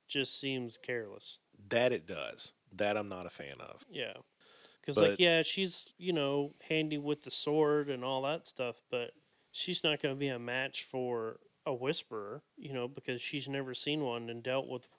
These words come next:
Speaker 1: like, one going from, you know, hey, you think it's just a walker to all of a sudden, oh, shit, this person pulls a knife, you know, um, you know, if they happen to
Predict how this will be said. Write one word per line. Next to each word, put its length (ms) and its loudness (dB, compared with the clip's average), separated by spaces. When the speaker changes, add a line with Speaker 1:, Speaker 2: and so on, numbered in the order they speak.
Speaker 1:
like, 260 0
one 300 0
going 340 0
from, 600 -6
you 140 -2
know, 400 -4
hey, 120 0
you 180 -4
think 280 -6
it's 120 -6
just 180 -6
a 60 -6
walker 400 0
to 260 -4
all 80 -2
of 60 -6
a 40 -14
sudden, 280 -4
oh, 140 -4
shit, 300 -6
this 120 -16
person 340 -10
pulls 200 -4
a 60 -6
knife, 480 -10
you 100 -10
know, 220 -10
um, 480 -8
you 80 -4
know, 140 -4
if 200 -8
they 160 -4
happen 340 -6
to 240 -6